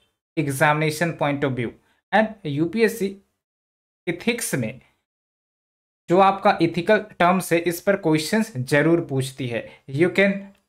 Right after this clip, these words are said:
take out your previous year questions and relate to that। You will find on yearly basis that these questions are asked and it also carries good marks like ten marks, twenty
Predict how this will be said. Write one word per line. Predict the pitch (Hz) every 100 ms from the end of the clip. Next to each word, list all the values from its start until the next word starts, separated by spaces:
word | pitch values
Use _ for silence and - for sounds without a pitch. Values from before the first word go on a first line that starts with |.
| _
take | 185 190
out | 196 202
your | 202
previous | 196 190 165 170 190
year | 156 175 175
questions | 175 175 - 220 226 - _ 160
and | 202 214 _ _
relate | 139 139 165 214 220
to | 190 170
that। | 143 135 135 - _ _ _ _ _ _
You | 160
will | 214 208
find | 208 180 185 - _ _ _ _ _ _ _ -
on | 185 233
yearly | 233 220 196 185 180
basis | 160 160 165 - _ _ _
that | - 185 -
these | 143 139 202 202
questions | 190 202 208 - 226 220
are | - 175 175 -
asked | 170 196 202 - 233 _ - _ _ -
and | 190 214 - _ _
it | 175 170
also | 165 165 214
carries | 208 185 156 175 214 - _ _ _ _ 131
good | 185 185
marks | 214 175 131 -
like | 135 151 170 -
ten | 180 175
marks, | 170 170 170 -
twenty | 165 160 185